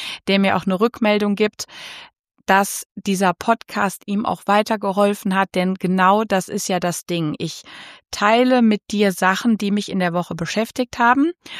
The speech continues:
Und ganz oft ist es so, dass das ein oder andere sich logischerweise überschneidet. Ja, dass einfach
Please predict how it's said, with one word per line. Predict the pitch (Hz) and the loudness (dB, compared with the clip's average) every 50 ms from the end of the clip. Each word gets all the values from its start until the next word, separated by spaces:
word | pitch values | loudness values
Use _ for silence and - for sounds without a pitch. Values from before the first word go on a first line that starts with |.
| - - - - - - | -14 -14 -16 -16 -14 -4
Und | - 202 202 202 | -2 0 0 2
ganz | - 214 233 262 302 - - - | 2 4 4 4 2 0 -2 0
oft | - 208 233 262 - - - - | 2 4 4 2 0 -6 -12 -4
ist | - 226 226 | -4 -2 0
es | 254 247 240 - | 0 -2 -2 -2
so, | - 233 226 226 240 - - _ - | -2 0 2 2 2 0 -2 _ -2
dass | - 196 196 202 - - - _ - | 0 2 2 2 0 -8 -16 _ -6
das | - 202 - - | -6 -4 -4 0
ein | - 196 208 226 - | 0 0 0 0 0
oder | 240 202 202 185 - | -2 -2 -2 0 0
andere | - 208 220 220 208 208 | 0 0 0 0 0 -2
sich | 185 202 196 - - | -4 -4 -8 -6 -2
logischerweise | 208 202 202 208 196 - 196 180 185 180 180 180 180 | -2 0 0 0 0 0 0 2 2 2 2 0 -2
überschneidet. | 170 165 - 170 170 - - - 160 151 151 147 147 143 151 - - - | -6 -6 -4 -4 -4 -2 -2 0 0 0 0 0 -4 -6 -8 -8 -6 -2
Ja, | 175 185 214 | 2 2 2
dass | 214 208 190 | 2 0 -2
einfach | - - 190 208 214 - - 208 214 | 0 -2 -2 -2 -2 0 2 0 0